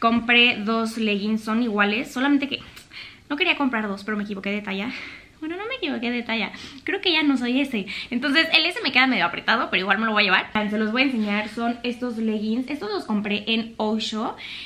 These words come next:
y son especialmente para el frío. Se calientan y por la parte de adentro, espero que se pueda ver. Vean la tela, está bien, bien calientita. Y lo que más me gustó de estos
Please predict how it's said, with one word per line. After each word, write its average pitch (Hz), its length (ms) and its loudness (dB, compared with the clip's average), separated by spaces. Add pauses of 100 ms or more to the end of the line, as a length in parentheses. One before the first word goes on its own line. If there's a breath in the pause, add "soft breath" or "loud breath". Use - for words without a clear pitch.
(120 loud breath)
y 277 120 4
son 320 180 4 (160)
especialmente 269 880 0 (120)
para 208 180 2
el 208 120 -4
frío. 208 460 -2
Se 226 260 -2
calientan 262 680 0
y 233 80 -4
por 220 200 -4
la 226 160 2
parte 247 200 -2
de 302 80 0
adentro, 220 360 0
espero 262 340 -4
que 208 240 -8 (160)
se 202 160 -6
pueda 220 400 -2
ver. 220 220 -2 (320 loud breath)
Vean 233 200 -2
la 247 120 -2
tela, 208 260 -4
está 214 400 -6
bien, 254 420 4
bien 254 200 4
calientita. 220 720 0
Y 247 80 -2
lo 233 100 0
que 240 100 -2
más 247 160 0
me 277 60 2
gustó 262 240 -2
de 226 120 -2
estos 220 400 -6